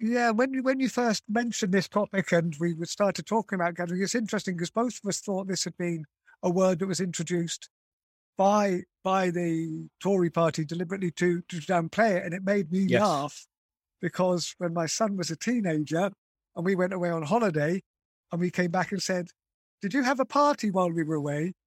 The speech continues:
Speaker 1: His response was, "It wasn't a party, it was a gathering." And so when I heard this <laughs> phrase so many years later, I was having hysterics to think that the government was now, now doing the same thing. And it turns out, you know, in, in the terms of my,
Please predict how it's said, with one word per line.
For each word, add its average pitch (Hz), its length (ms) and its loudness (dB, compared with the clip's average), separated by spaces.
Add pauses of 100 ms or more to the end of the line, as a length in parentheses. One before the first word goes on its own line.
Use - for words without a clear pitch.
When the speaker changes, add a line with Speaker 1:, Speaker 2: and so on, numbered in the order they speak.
(320)
Speaker 1:
His 220 240 -2
response 208 400 -2
was, 185 240 -6 (460)
"It 190 100 0
wasn't 240 280 0
a - 40 -10
party, 180 340 4
it 208 60 0
was 180 120 -2
a 190 60 0
gathering." 202 460 2 (1120)
And 190 160 -2
so 208 120 0
when 254 120 6
I 262 120 4
heard 208 260 4
this 196 200 2
<laughs> - 20 -2
phrase - 640 -2 (220)
so 226 180 -4
many 214 160 -4
years 202 260 -2
later, 208 300 0
I 190 40 -4
was 170 120 -8
having 196 220 -2
hysterics 202 540 -2
to 180 80 -12
think 196 180 -8
that 185 80 -10
the 185 80 -6
government 196 420 0
was 180 120 -8
now, 175 260 -2 (340)
now 180 140 4
doing 175 180 0
the 175 80 0
same 180 260 -2
thing. 190 320 -4 (400)
And 185 140 -2
it 208 80 -6
turns 233 340 0
out, 190 220 2 (420)
you 202 120 -2
know, 170 160 2
in, 196 200 0
in 180 140 -4
the 185 80 -4
terms 202 400 0
of 160 140 -6
my, 170 240 -2